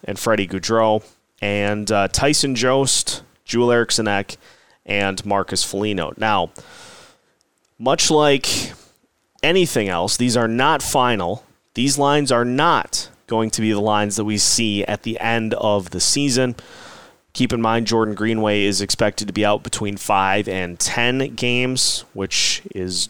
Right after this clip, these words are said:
just great timing because after the four-game homestand to start the year, the Wild go on the road for five. So hopefully Greenway is ready to return, but, uh, if not, then, uh, it is likely that we'll see the Wild make a roster move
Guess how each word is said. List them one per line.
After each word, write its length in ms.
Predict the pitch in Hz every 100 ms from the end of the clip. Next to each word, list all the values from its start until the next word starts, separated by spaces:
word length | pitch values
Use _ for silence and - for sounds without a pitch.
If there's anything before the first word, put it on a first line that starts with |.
| -
just 280 | 123 -
great 380 | - 139 190 123
timing 400 | - 135 139 151
because 280 | 147 - 135
after 300 | 131 135 -
the 120 | 117
four-game 560 | - 139 139 131 135 123
homestand 560 | 123 160 - 165 185
to 60 | 180
start 380 | - - 226 -
the 100 | 151
year, 320 | 113 107 139 - - - - -
the 80 |
Wild 320 | 143 170 185 170
go 80 |
on 140 | 185 190
the 80 | 180
road 280 | 180 190
for 200 | 165 160
five. 560 | 123 123 98 82 - - - _ _ _
So 160 | -
hopefully 420 | 113 190 185 190
Greenway 460 | 165 156 160 156 151
is 100 | 123
ready 220 | 135 135
to 80 | 127
return, 640 | 107 110 - 147 147 151 - _ _ _ _
but, 300 | - 104 -
uh, 140 | 107 101
if 240 | 110 104
not, 440 | 107 107 120 123 120
then, 360 | 110 107 110
uh, 160 | 107 104
it 160 | 98 104
is 140 | 101
likely 320 | 113 107 -
that 160 | 104 95
we'll 140 | 87
see 280 | 90 - 135
the 120 | 131
Wild 320 | 117 113 110 107
make 240 | 104 -
a 80 | 107
roster 500 | 104 107 104 - 107
move 420 | 110 107 104 -